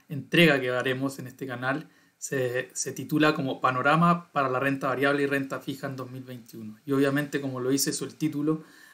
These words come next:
veremos cómo, qué se espera y cómo lo han hecho durante los primeros meses del año estos dos grandes clases de activos,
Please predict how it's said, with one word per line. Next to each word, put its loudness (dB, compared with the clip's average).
veremos 2
cómo, 6
qué 4
se 4
espera 4
y 0
cómo 6
lo 2
han 2
hecho 2
durante -6
los -6
primeros -2
meses -2
del 0
año -2
estos -12
dos 2
grandes -4
clases -4
de -8
activos, -10